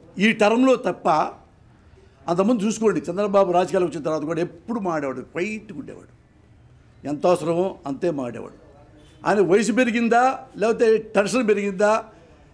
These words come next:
లేకపోతే ఎందుకో తెలియదు, కానీ ఈ టర్మ్లో ఆయన మాట్లాడిన తప్పులు ఎప్పుడు మాట్లాడలా. అందులో దళితుల గురించి, దళితులకు పుట్టాలని ఎవరు కోరుకుంటారన్నాడు కదా,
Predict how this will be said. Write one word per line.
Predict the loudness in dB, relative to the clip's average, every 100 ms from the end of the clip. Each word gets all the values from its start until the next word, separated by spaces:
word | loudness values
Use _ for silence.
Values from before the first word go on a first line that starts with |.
| -6
లేకపోతే | 0 0 2
ఎందుకో | 0 0 0
తెలియదు, | 2 2 2 2
కానీ | 2 0 -2 -8 -20 -20 _ _ -12 0
ఈ | 2 4
టర్మ్లో | 4 4 4 4 4 0 -2
ఆయన | 0 0 0
మాట్లాడిన | 0 0 0 0 -2
తప్పులు | -2 -2 0 0
ఎప్పుడు | 0
మాట్లాడలా. | -4 -4 -6 -10 -12 -6
అందులో | -4 2 2
దళితుల | 4 2 2
గురించి, | -2 -4 -10 -18 -20 -20 -20 _ _ -20 -20 -20 -20 -20 -20 -20 -20 -20 -20 -20 -2
దళితులకు | 0 2 2 2
పుట్టాలని | 2 2 2
ఎవరు | 2
కోరుకుంటారన్నాడు | 2 2 2 0 2 2 0
కదా, | -2 -6